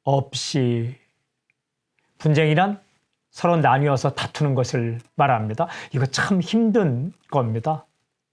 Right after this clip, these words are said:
힘든 경험입니다. 분쟁이 없어야 되겠죠?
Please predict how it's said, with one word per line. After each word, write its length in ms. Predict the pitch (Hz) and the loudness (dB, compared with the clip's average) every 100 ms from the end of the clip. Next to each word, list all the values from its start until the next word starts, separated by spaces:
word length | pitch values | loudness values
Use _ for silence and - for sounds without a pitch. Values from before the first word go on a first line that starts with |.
| _ _ _ _ | _ _ _ _
힘든 420 | - 247 254 254 | -4 0 2 4
경험입니다. 680 | 214 196 190 123 110 123 - - _ _ _ _ | 4 4 2 0 -4 -10 -14 -20 _ _ _ _
분쟁이 420 | - 151 151 151 | 0 4 4 4
없어야 360 | 127 - 139 131 | 2 0 0 2
되겠죠? 540 | 127 117 - 202 220 | 0 -2 -4 -8 -8